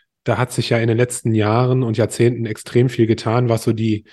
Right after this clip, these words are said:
ähm, Behandlung von Schlaganfällen zum Beispiel betrifft, also die Intervention, die Thrombektomie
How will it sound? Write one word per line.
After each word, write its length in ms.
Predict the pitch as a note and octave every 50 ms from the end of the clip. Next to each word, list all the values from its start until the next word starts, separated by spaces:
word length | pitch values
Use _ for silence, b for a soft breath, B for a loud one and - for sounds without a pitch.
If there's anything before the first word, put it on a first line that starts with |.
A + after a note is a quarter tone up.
| B B B B B B B B B B _ -
ähm, 480 | A#2 A2 G#2+ G#2+ G#2+ G#2 G#2 G#2+ G#2 G#2+
Behandlung 480 | A2+ G#2+ A#2 B2 B2 B2+ A#2 G#2+ A2
von 260 | - - A2+ G#2 G#2
Schlaganfällen 640 | - - A2+ B2+ D3 - C#3 C#3 - - C3 B2+ B2+
zum 120 | B2+ B2+ A#2
Beispiel 280 | A#2 A#2 - - A#2
betrifft, 420 | A2 - - - - A#2 A2+ - G#2+
also 160 | G#2+ G#2 G#2+
die 100 | G#2+ G#2
Intervention, 840 | G#2+ A2+ B2 G#2+ G#2+ G#2+ G#2+ - - B2+ B2 B2+ C3 C3 C3+ B2+ C3 B B B B B B B B B _ _
die 80 | A#2+ A2+
Thrombektomie 1040 | - - B2 A#2+ A2+ - - - A2 G#2+ A#2 B2 C#3 D3 D3 D3 C#3+ C3+ - -